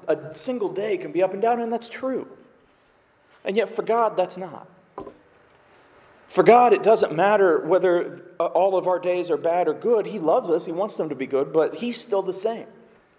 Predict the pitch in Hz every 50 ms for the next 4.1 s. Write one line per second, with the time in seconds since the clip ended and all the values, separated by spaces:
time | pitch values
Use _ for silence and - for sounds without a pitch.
0 | _ _ _ _ _ _ _ _ _ _ _ _ _ - 262 277 247 - - -
1 | 165 180 - - 226 233 - - - 139 - - - 240 240 - - - - 214
2 | 185 170 160 196 196 - - 135 107 - - - - - - - - - _ -
3 | 185 196 220 240 240 226 185 190 208 208 196 208 196 175 - 180 175 185 190 185
4 | 185 -